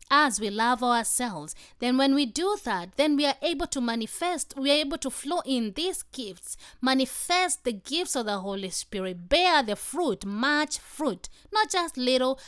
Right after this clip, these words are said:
much fruit of the Holy Spirit. It's amazing. And the only way we have to be in Him, abide in Him, as in abiding is living in Him,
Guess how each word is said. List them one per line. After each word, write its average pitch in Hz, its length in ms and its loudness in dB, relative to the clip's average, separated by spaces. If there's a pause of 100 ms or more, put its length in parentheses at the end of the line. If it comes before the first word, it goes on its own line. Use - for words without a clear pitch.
(140)
much 269 440 0
fruit - 600 -6 (480)
of 254 200 0
the 220 100 -2
Holy 214 340 -4
Spirit. - 680 -10 (500)
It's 285 220 -4
amazing. 254 600 2
And 240 240 -2 (220)
the 233 140 -2
only 311 360 2
way 285 160 0
we 220 160 0
have 185 360 -4
to 202 120 -10
be 262 440 -4 (340)
in 294 280 4
Him, 190 540 -4 (300)
abide 240 600 2
in 285 240 0
Him, 202 300 -6
as 220 160 -2
in 240 200 -2 (240)
abiding 285 520 4
is 233 200 0
living 277 600 -2
in 285 280 2
Him, 202 440 -6